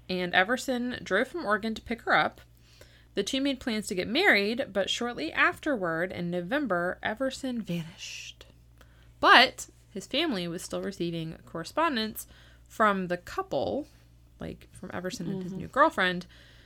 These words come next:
Speaker 1: so they didn't know anything about him disappearing. Meanwhile, Dorothea had hired a handyman named Ismael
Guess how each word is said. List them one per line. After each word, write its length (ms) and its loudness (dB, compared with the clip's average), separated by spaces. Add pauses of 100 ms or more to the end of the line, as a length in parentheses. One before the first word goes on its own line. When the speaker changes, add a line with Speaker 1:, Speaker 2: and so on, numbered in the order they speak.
(240)
Speaker 1:
so 220 2
they 320 6
didn't 220 4
know 160 2
anything 260 -4
about 160 -4
him 300 -6 (120)
disappearing. 500 -12 (640)
Meanwhile, 1000 6 (440)
Dorothea 460 2
had 160 2
hired 320 4
a 60 -6
handyman 1040 -2
named 480 -2 (680)
Ismael 920 -2